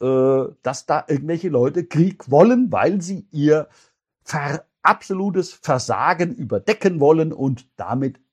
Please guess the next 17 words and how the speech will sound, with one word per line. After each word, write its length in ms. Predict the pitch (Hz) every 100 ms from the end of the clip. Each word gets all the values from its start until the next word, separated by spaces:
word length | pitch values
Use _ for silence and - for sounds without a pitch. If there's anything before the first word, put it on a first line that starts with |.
| _ -
da 220 | 110 117
ist 460 | - 160 - _
denen 340 | 135 143 139 131
jedes, 680 | 104 117 240 262 220 - -
jedes, 520 | 107 139 170 175 170 -
jedes, 500 | 110 151 160 160 -
jedes, 400 | 113 135 147 -
jedes 400 | 85 107 120 -
Mittel 300 | 101 - -
recht. 300 | 110 - - _ - - _ _
In 320 | - 170 175
diesem 320 | 147 156 117 101
Sinne, 380 | 147 170 165
euer 240 | 104 127 127
Ingenieurskanal. 1000 | 110 98 135 143 139 131 123 127 127 131
Danke 840 | 120 123 135 131 - 117 117 117 -
fürs 440 | - 101 101 -